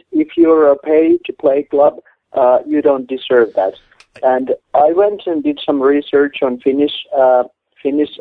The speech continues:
uh, youth clubs, uh, those that are, uh, that have, like, uh, top flight,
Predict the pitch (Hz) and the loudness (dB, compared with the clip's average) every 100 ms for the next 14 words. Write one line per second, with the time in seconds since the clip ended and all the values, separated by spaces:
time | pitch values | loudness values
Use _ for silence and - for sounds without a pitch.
0 | 143 127 127 127 131 - 156 156 - _ | 0 0 0 -2 -4 -2 -2 -2 -8 _
1 | _ _ _ - 123 123 127 - _ _ | _ _ _ -2 0 2 2 -2 _ _
2 | - - - 147 160 - 143 135 131 131 | -20 -14 -2 0 0 -2 0 2 2 2
3 | 131 - 131 127 123 120 _ _ _ _ | 0 0 0 2 0 -2 _ _ _ _
4 | _ _ _ - 135 127 135 143 143 139 | _ _ _ -2 -2 0 0 0 0 0
5 | 135 - - 127 123 120 113 - 135 - | 0 -2 -4 0 2 2 0 -2 -2 -2
6 | - 139 139 | -2 -2 -2